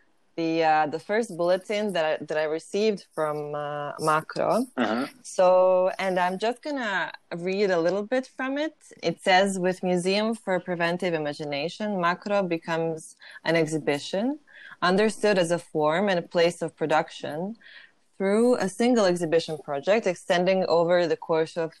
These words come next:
Speaker 1: three years." The program of the artistic director, Luca Lopinto, thus experiments with an elastic interdisciplinary museum structure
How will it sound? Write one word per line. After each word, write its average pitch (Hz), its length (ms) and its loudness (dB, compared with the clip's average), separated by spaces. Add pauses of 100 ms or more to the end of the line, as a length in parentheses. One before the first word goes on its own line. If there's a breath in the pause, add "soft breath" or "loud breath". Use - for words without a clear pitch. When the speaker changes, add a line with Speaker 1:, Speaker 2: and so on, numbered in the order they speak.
(120)
Speaker 1:
three 156 220 0
years." - 460 -8 (520 soft breath)
The 180 60 -2
program 233 640 4
of 190 240 -2
the 196 140 -2
artistic 202 500 -2
director, 160 480 -2
Luca 160 300 -2
Lopinto, 196 580 -4
thus 175 240 0
experiments 180 760 -2
with 156 220 -2
an 151 160 -6
elastic 190 600 0
interdisciplinary 165 840 -4
museum 147 640 -4
structure 254 600 -4